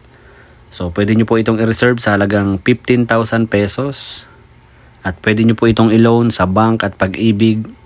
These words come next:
financing. Okay? So, kung gusto nyo naman pong mas mabilis ang payment, pwedeng spot cash.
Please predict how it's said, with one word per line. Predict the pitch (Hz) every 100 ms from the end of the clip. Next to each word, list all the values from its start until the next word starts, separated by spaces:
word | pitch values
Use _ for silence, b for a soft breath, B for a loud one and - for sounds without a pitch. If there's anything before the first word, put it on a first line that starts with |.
| - -
financing. | 98 95 87 85 82 95 85 82
Okay? | 92 98 101 139 151 - b b b b b
So, | - 82 82
kung | 101 104 98
gusto | 104 113
nyo | 113 117
naman | 110
pong | 120 117 113 113 113 110 110 B B -
mas | 107
mabilis | - 104 110 110
ang | 113
payment, | 110 123 131 139 139 -
pwedeng | 101 98
spot | 92 - 87 82
cash. | 82 80 - -